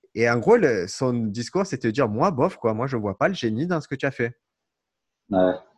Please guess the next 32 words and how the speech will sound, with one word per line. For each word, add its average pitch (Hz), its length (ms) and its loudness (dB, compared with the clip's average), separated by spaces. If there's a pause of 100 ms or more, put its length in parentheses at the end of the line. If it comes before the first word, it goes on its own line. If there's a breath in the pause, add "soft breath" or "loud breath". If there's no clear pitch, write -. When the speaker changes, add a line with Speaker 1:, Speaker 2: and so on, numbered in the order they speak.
Speaker 1:
Et 110 60 -2
elle 117 100 4
le 123 80 4
disait 127 240 0
poliment, 233 460 2
tu - 80 -12
vois, 185 80 0
mais 139 80 -2
c'était 117 200 -8
des 117 140 -2
drôles. 214 360 -4 (1040)
Et 107 100 -4
donc, 214 240 0
Speaker 2:
Ouais. 202 80 2
Speaker 1:
j'avais 139 380 4
soit 247 480 0 (260)
la 131 140 0
possibilité 160 560 -2
de 127 100 0
dire, « 123 360 -4
OK, 135 200 -6
j'essaie 131 460 -2
de 139 40 -20
te 139 60 -2
convaincre 123 400 -2
que 110 80 -10
ce - 80 -12
que 110 60 -8
je - 80 -10
fais, 117 80 -6
c'est 110 160 -6
génial. » 185 360 -4